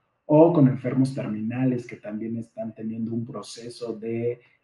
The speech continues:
eh, deterioro en su salud y que de pronto llegan a, a, al fin de su vida, eh, es acompañar a la familia, es acompañar a este paciente de pronto, y es poder mirar cómo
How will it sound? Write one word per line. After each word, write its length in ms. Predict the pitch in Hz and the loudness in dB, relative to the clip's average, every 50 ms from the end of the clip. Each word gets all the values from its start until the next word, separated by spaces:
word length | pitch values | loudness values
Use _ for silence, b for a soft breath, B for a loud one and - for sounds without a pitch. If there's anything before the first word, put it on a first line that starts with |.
| _ _ _ | _ _ _
eh, 440 | 110 104 104 104 104 104 107 107 - | -8 -4 -2 -2 -2 -2 -2 -4 -4
deterioro 680 | 117 117 113 - - 113 107 113 123 127 127 131 135 127 | -6 -8 -6 -4 -4 -4 -2 0 2 2 4 4 2 0
en 80 | 113 | -2
su 160 | - - 107 | -4 -8 -12
salud 440 | - - - - 107 113 120 123 120 | -12 -10 -6 -4 -4 -2 -2 -2 -2
y 100 | 120 113 | -4 -6
que 160 | - - 107 | -6 -8 -8
de 100 | 104 104 | -8 -8
pronto 500 | - - - 113 113 113 - 123 113 101 - | -8 -10 -10 -8 -8 -8 -6 -6 -8 -8 -4
llegan 540 | 120 120 117 107 - 95 101 107 110 120 131 _ _ - | -4 -4 -4 -2 -4 -4 -4 -4 -6 -10 -12 _ _ -16
a, 40 | 98 | -16
a, 400 | 85 - - - - - - 98 | -16 -14 -16 -18 -20 -18 -20 -20
al 80 | 98 98 | -20 -20
fin 260 | _ _ 127 117 117 | _ _ -4 -2 -2
de 100 | 117 113 | -2 -4
su 220 | 113 - - 104 104 | -6 -6 -6 -4 -2
vida, 460 | 107 110 110 104 107 113 - - _ _ _ _ _ _ _ | -2 -2 0 0 0 -2 -2 -6 _ _ _ _ _ _ _
eh, 560 | - 110 110 107 107 107 107 107 104 104 - - _ _ _ _ _ _ _ | -10 -6 -4 -4 -4 -4 -4 -4 -4 -6 -8 -10 _ _ _ _ _ _ _
es 180 | 151 143 135 - | 4 6 6 6
acompañar 560 | - - 165 170 147 - 117 113 113 120 110 | 2 0 0 0 0 2 2 0 0 -2 -2
a 40 | 110 | -2
la 180 | 110 107 98 - | -2 -2 -2 -2
familia, 600 | - 104 107 120 127 139 147 139 127 123 123 123 | -4 -4 2 6 8 10 10 10 8 6 4 0
es 120 | 120 - | 0 -2
acompañar 520 | 127 - - 120 104 101 110 110 110 113 113 | -4 -2 -2 -4 -4 -4 -4 -6 -6 -4 -6
a 40 | 113 | -6
este 220 | 113 - - 107 | -6 -8 -12 -10
paciente 600 | - - - - - - 123 123 120 113 110 107 | -10 -10 -10 -10 -8 -6 -4 -4 -4 -6 -6 -8
de 120 | 101 101 | -8 -8
pronto, 540 | - - 123 123 120 113 107 117 120 127 b b b b b b b b _ | -8 -4 -2 -2 -2 -2 -2 -4 -6 -8 b b b b b b b b _
y 260 | 156 156 190 - - - 160 | 4 4 4 4 2 0 0
es 160 | 165 175 - | 0 0 -2
poder 360 | - 254 226 208 208 214 214 | 0 0 2 2 4 4 4
mirar 680 | 208 202 196 196 156 156 156 156 170 - - - - _ _ _ _ _ | 4 4 6 6 6 6 6 6 4 2 -2 -6 -14 _ _ _ _ _
cómo 680 | - 175 180 180 175 175 175 190 208 - - - - | 2 2 4 4 4 4 4 2 2 0 -2 -6 -14